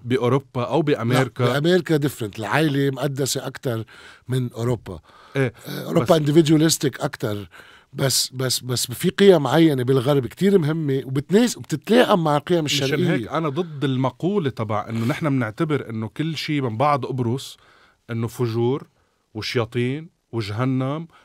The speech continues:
Speaker 1: وهول كلهم رايحين على النار على جهنم. ونحن إنه نحن لا، بالع-، القيم موجودة بكل مجتمعات الدنيا، موجودة القيم.
Speaker 2: مم.
Speaker 1: والحرية كان موجودة، بس أنا برأيي المجتمع مفروض يعرف يقيم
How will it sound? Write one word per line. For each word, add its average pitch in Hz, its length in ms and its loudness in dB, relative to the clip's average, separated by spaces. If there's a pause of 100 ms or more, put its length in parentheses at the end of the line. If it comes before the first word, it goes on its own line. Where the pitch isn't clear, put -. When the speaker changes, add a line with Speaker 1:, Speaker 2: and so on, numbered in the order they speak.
(120)
Speaker 1:
وهول 120 220 -2
كلهم 147 180 -2
رايحين 131 260 -4
على 110 140 -6
النار 123 240 -4
على 101 120 -6
جهنم. 101 340 -10 (500)
ونحن 165 400 -2
إنه 139 520 -4
نحن 143 380 -8
لا، 220 300 -4
بالع-، 120 380 -8
القيم 117 720 -4
موجودة 143 420 -2
بكل 226 380 0
مجتمعات 156 560 -2
الدنيا، 170 320 -2
موجودة 127 280 -2
القيم. 120 400 -6 (400)
Speaker 2:
مم. 110 280 -12
Speaker 1:
والحرية 202 500 2
كان 190 140 0
موجودة، 151 360 -2
بس 117 180 -8
أنا 165 160 0
برأيي 185 300 2
المجتمع 123 600 -2
مفروض 131 420 -6
يعرف 156 420 -4
يقيم 151 580 -4